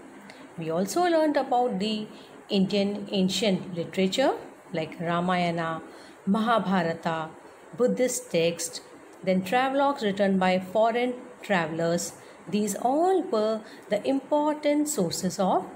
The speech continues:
history that we had learned in the historiography in the ancient period.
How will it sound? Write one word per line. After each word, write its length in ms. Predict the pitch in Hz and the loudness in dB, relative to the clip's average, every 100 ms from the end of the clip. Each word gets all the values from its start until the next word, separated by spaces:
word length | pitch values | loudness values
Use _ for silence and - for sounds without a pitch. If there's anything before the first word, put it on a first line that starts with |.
| - - - - | -18 -20 -14 -2
history 580 | 339 - - - 160 135 - - - - - | -2 0 -6 -6 -8 -8 -16 -20 -20 -20 -8
that 220 | 190 175 - | -2 -2 -2
we 80 | 185 | -4
had 240 | 165 175 | -4 -4
learned 360 | 165 170 196 208 | -4 -2 0 0
in 140 | 226 | -2
the 300 | 226 294 427 220 | 0 0 0 0
historiography 1300 | 190 - 190 175 185 185 190 196 190 262 277 320 | -2 -2 -2 0 0 0 0 -2 -4 -2 0 0
in 180 | 202 185 | 0 0
the 240 | 254 370 - | 2 0 0
ancient 600 | 330 403 381 - 339 294 - | 2 4 2 2 2 0 0
period. 400 | 170 151 139 | -2 -2 -4